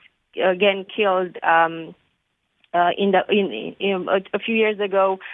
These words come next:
So, you know, this list can continue on and on. What I'm saying is that in the past decade, we did document,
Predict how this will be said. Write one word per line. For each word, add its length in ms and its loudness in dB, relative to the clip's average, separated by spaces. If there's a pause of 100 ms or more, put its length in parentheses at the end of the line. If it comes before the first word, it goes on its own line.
(200)
So, 400 0 (120)
you 160 -2
know, 100 2
this 240 -2
list 260 -4
can 200 2
continue 420 -2
on 200 6
and 160 0
on. 340 4
What 140 6
I'm 220 -2
saying 260 0
is 100 -2
that 160 4
in 80 -6
the 100 -2
past 320 2 (480)
decade, 600 0
we 180 -4 (200)
did 240 -4
document, 760 0